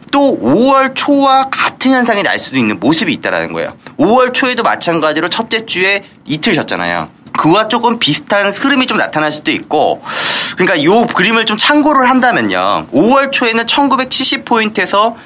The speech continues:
천구백삼십사 포인트까지 순간적으로 시장 하락을 좀 주도한 이후에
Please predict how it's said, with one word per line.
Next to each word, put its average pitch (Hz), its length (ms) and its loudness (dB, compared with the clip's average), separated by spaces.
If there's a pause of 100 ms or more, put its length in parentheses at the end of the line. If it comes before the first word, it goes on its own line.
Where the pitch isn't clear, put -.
(160)
천구백삼십사 285 1120 -2
포인트까지 175 760 -2 (300)
순간적으로 269 840 2
시장 262 480 2
하락을 226 420 2
좀 220 160 0
주도한 185 540 0
이후에 143 460 0